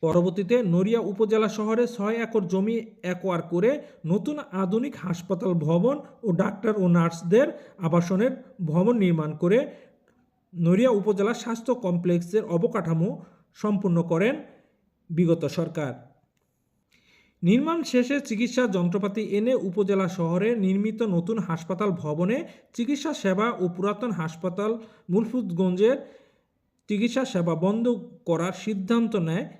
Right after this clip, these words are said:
স্বাস্থ্য বিভাগ। স্বাস্থ্য বিভাগের এমন সিদ্ধান্তের বিরুদ্ধে কেদারপুরবাসীর পক্ষে অ্যাডভোকেট মাসুদুর রহমান বাদী হয়ে গত এক বছর আগে উচ্চ আদালতে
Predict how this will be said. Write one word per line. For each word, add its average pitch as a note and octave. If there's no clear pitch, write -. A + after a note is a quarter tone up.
স্বাস্থ্য -
বিভাগ। D3
স্বাস্থ্য F3
বিভাগের F3+
এমন F3+
সিদ্ধান্তের G#3
বিরুদ্ধে A3
কেদারপুরবাসীর G3+
পক্ষে F3
অ্যাডভোকেট F3
মাসুদুর F#3
রহমান E3
বাদী D3+
হয়ে G3
গত F#3+
এক G3+
বছর A3+
আগে F#3
উচ্চ A3
আদালতে E3+